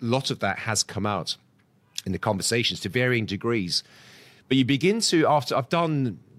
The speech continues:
forty something episodes now. So, it's, you know, we've, we've done quite a few, but we've still quite a lot to go. But there are some emerging themes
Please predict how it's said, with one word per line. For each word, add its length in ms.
forty 600
something 400
episodes 480
now. 200
So, 260
it's, 260
you 80
know, 100
we've, 200
we've 160
done 180
quite 200
a 40
few, 320
but 200
we've 80
still 260
quite 160
a 60
lot 180
to 100
go. 220
But 160
there 140
are 100
some 160
emerging 440
themes 540